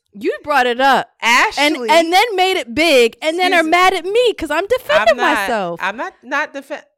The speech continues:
Speaker 2: I'm not telling you you can't defend yourself. What I'm saying
Speaker 1: Oh,
Speaker 2: is,
Speaker 1: my God.
Speaker 2: you, is it okay if I talk?
Speaker 1: I just, it, I feel like
Speaker 2: Is it
Speaker 1: this
Speaker 2: okay?
Speaker 1: is gasli-, this,
Speaker 2: <laughs> Oh
Speaker 1: when you
Speaker 2: my
Speaker 1: wanna talk about
Speaker 2: God.
Speaker 1: gaslighting, this is it. And
Speaker 2: Shanti,
Speaker 1: I,
Speaker 2: I,
Speaker 1: it's
Speaker 2: because I'm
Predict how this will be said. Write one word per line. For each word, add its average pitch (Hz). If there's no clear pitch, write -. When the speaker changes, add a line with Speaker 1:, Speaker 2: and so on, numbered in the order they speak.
Speaker 2:
I'm 339
not 403
telling 370
you 302
you 277
can't 269
defend 262
yourself. 170
What 185
I'm 196
saying 202
Speaker 1:
Oh, -
Speaker 2:
is, 156
Speaker 1:
my 160
God. 151
Speaker 2:
you, 269
is 180
it 180
okay 190
if 202
I 196
talk? 240
Speaker 1:
I 254
just, 339
it, 269
I 277
feel 294
like 269
Speaker 2:
Is 262
it 302
Speaker 1:
this 294
Speaker 2:
okay? 285
Speaker 1:
is 277
gasli-, 262
this, 285
Speaker 2:
<laughs> -
Oh 370
Speaker 1:
when 320
you 320
Speaker 2:
my 311
Speaker 1:
wanna 311
talk 285
about 302
Speaker 2:
God. 302
Speaker 1:
gaslighting, 349
this 320
is 330
it. -
And 285
Speaker 2:
Shanti, 277
Speaker 1:
I, 285
Speaker 2:
I, -
Speaker 1:
it's 233
Speaker 2:
because 330
I'm 285